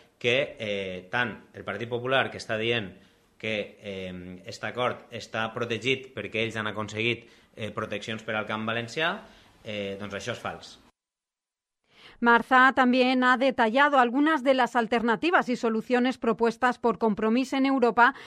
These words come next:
Speaker 2: frente a este tratado. Por un lado, un etiquetaje con información real para el consumidor.
Speaker 1: Davant de la Comissió Europea, que la pròpia Comissió Europea li diga al sector valencià que l'etiquetatge que estan fent determinades marques espanyoles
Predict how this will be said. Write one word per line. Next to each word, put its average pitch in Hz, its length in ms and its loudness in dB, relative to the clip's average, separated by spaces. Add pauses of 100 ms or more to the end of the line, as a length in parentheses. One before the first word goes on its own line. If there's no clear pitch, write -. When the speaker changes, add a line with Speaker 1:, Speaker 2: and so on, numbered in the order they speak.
(120)
Speaker 2:
frente 233 320 2
a 214 60 4
este 262 240 0
tratado. 214 540 2
Por 254 160 6
un 330 160 8
lado, 302 440 8
un 311 200 6
etiquetaje 254 640 0
con 247 160 4
información 220 580 0
real 247 380 2
para 311 420 2
el 302 220 2
consumidor. 302 680 0 (280)
Speaker 1:
Davant 120 380 0
de 110 80 0
la 101 120 -4
Comissió 107 260 -4
Europea, 147 400 -2
que - 80 -8
la 107 100 -4
pròpia 139 220 -4
Comissió 123 240 -6
Europea 143 560 -6
li 120 160 -4
diga 156 240 0
al 131 80 -4
sector 131 320 -6
valencià 139 560 -4 (300)
que 107 100 -6
l'etiquetatge 113 600 -4
que 139 120 -8
estan 131 160 -8
fent 110 160 -8
determinades 107 540 -8
marques 101 500 -10 (480)
espanyoles 143 720 -4